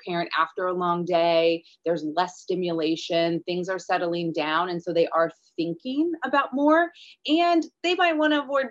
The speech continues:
avoid bedtime a little bit as well. <laughs> So there can also be a, a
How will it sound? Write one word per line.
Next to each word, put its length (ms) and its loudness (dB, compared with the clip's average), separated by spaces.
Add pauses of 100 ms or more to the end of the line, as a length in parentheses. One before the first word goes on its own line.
(140)
avoid 380 4
bedtime 380 2
a 60 -2
little 200 -2
bit 200 0
as 160 0
well. 360 4 (160)
<laughs> 180 -4
So 40 4
there 200 6
can 140 2
also 360 2
be 160 2
a, 120 4 (200)
a 160 2